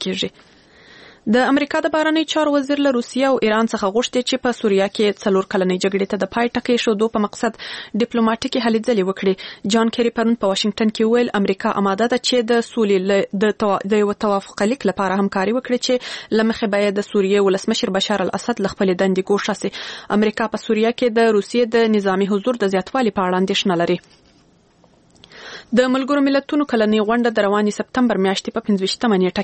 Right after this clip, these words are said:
کیږي. د جمعې په ورځ د ملګرو ملتونو په غونډه کې به د روسیې، چین، ایران او جرمني د مشرانو په ګډون د نړۍ د کاتولیک عیسویانو مشر پاپ فرانسیس هم ګډون کوي. پاپ فرانسیس به د جمعې په ورځ امریکا ته په خپل لومړي سفر کې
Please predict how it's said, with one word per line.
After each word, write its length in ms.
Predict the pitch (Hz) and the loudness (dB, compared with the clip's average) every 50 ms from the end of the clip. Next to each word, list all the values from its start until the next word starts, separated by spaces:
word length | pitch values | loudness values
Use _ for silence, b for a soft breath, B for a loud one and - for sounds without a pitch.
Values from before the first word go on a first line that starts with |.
| - - | -2 0
کیږي. 220 | 220 202 - 185 180 196 | 0 0 0 0 0 0
د 20 | 190 185 | -2 0
جمعې 200 | 196 202 208 208 | 0 0 0 0
په 60 | - 220 | -2 -2
ورځ 160 | 220 226 233 233 - 247 | -2 -2 -4 -2 0 0
د 140 | 233 233 233 220 | 2 2 4 2
ملګرو 320 | 214 202 208 226 226 214 | 2 2 2 2 2 2
ملتونو 360 | 208 202 202 - - 277 269 254 | 0 0 -2 -2 -2 -2 -2 0
په 100 | - 233 220 | -2 -2 0
غونډه 220 | 240 262 269 277 277 | 0 0 0 0 -2
کې 80 | - 262 | -2 -2
به 60 | 269 269 B B B B B B B B 208 240 | -2 -2 B B B B B B B B 2 2
د 140 | 254 262 262 | 2 2 2
روسیې، 300 | 262 - - - 285 294 294 - - | -2 -6 -4 -4 -2 -2 -2 -2 0
چین، 180 | 294 285 262 - 214 | 0 0 2 2 2
ایران 260 | 202 196 214 220 214 | 2 2 2 2 2
او 40 | 214 208 202 | 0 0 0
جرمني 320 | 208 208 202 202 226 254 247 | 0 2 2 2 2 2 0
د 80 | 247 247 | 0 0
مشرانو 360 | 240 - 254 240 240 240 240 - | 0 0 0 0 2 0 0 0
په 100 | 226 208 | 0 0
ګډون 240 | 214 196 220 226 220 - | 0 2 2 2 2 2
د 100 | 190 190 | 2 2
نړۍ 200 | 190 190 196 220 214 208 | 2 2 2 0 0 0
د 80 | 202 - | -2 -2
کاتولیک 400 | - 202 - - 208 214 220 - - 220 | -2 -4 0 0 0 0 0 -2 -4 -4
عیسویانو 420 | - 220 202 208 208 202 202 196 196 | 0 2 2 2 4 4 2 2 2
مشر 200 | 196 - 202 190 - | 0 -2 -4 -4 -4
پاپ 160 | - 208 - - - | -4 -4 -4 -4 -2
فرانسیس 420 | - 196 190 196 - - - - - | 0 0 0 0 -2 -4 -8 -4 0
هم 100 | - 285 262 226 | 2 2 4 2
ګډون 220 | 202 185 196 196 190 - | 2 2 2 0 0 0
کوي. 180 | - 180 175 180 B B B B B B B B - | -2 0 0 -2 B B B B B B B B -2
پاپ 220 | 247 247 - - - | -2 -2 -2 -2 -2
فرانسیس 340 | 262 262 262 - - - - - | 0 0 0 -2 -4 -8 -2 -2
به 60 | 240 220 | -2 -2
د 80 | 226 190 | 0 0
جمعې 180 | 202 202 202 202 - - | 2 2 2 2 0 -2
په 40 | 202 202 | -2 0
ورځ 380 | 208 220 220 220 - - 214 214 | 0 -2 -2 -4 -4 0 2 2
امریکا 320 | 214 214 - - 254 247 247 - | 2 0 -2 -2 -4 -4 -4 -4
ته 80 | 247 - | -6 -8
په 100 | 214 - | -8 -8
خپل 240 | - - 208 196 190 | -4 -2 0 2 2
لومړي 200 | 190 190 190 190 - | 2 2 2 0 -2
سفر 260 | 214 - - 254 247 - | -6 -4 -4 -6 -4 -2
کې 100 | - | -4